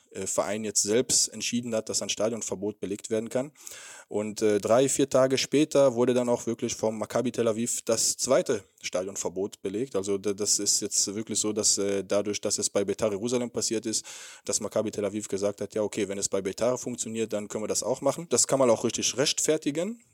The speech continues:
Bei Maccabi Tel Aviv, äh, wurde der, äh, die Person, äh, aufgenommen, wo er einen Spieler von Maccabi Haifa,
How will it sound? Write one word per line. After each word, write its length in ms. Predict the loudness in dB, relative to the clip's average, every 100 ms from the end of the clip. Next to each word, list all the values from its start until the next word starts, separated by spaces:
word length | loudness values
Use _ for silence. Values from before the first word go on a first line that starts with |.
| -4
Bei 120 | -2
Maccabi 300 | 0 0 -2
Tel 160 | 0 0
Aviv, 340 | 0 -2 -2
äh, 200 | 0 0
wurde 260 | -2 -2 -2
der, 480 | 2 2 2 0 -4
äh, 300 | -4 -4 -4
die 140 | -6
Person, 680 | -4 0 0 0 -2 -6 -12 -16 -20 -20 -20 -14
äh, 220 | -6 -4 2
aufgenommen, 720 | 2 2 0 2 0 0 -4
wo 100 | -2
er 180 | 0 0
einen 320 | -2 -6 -8
Spieler 300 | -8 -4 -4
von 160 | -4 -6
Maccabi 320 | -2 -2 -2
Haifa, 540 | -2 -2 0 0 -2